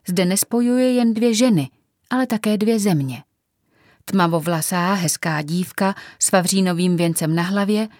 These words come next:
představuje Itálii a blondýnka v zelených šatech stělesňuje Německo.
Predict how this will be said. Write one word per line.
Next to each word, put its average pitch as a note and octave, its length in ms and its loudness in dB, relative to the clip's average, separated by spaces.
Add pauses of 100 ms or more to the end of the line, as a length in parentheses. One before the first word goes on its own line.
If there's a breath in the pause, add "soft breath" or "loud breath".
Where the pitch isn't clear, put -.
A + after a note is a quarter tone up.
(280 soft breath)
představuje A#3+ 600 0
Itálii C3+ 680 -4 (580)
a F3 80 0
blondýnka D#3+ 760 -2
v G#3 80 -4
zelených C#3+ 480 -2
šatech A#3 440 -4 (300 loud breath)
stělesňuje A#3+ 720 2
Německo. D3 560 0